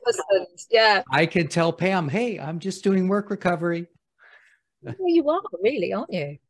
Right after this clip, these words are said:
Speaker 2: Yeah.
Speaker 1: You know,
Speaker 2: Yeah. I
Speaker 1: When I was at my worst, coming up to my burnout, I would spend Saturday morning,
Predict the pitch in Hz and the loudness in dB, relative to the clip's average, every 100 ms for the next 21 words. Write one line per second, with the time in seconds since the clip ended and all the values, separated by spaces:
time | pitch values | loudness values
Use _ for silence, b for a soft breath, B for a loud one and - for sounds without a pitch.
0 | _ 104 117 156 135 - 220 196 113 - | _ -2 2 2 0 0 -2 -2 -6 -12
1 | - _ _ _ _ _ _ b _ - | -20 _ _ _ _ _ _ b _ 0
2 | 139 147 294 311 349 339 - - 262 226 | 2 6 6 6 6 4 0 4 6 8
3 | 254 220 196 - - 226 202 214 - 208 | 8 8 6 2 0 2 4 4 2 0
4 | 190 214 202 208 170 165 226 233 - 247 | 2 4 4 4 0 0 0 -2 -2 -2
5 | 208 - 208 208 208 190 196 214 180 165 | -2 -4 -6 0 0 2 0 0 -2 -6
6 | 165 | -10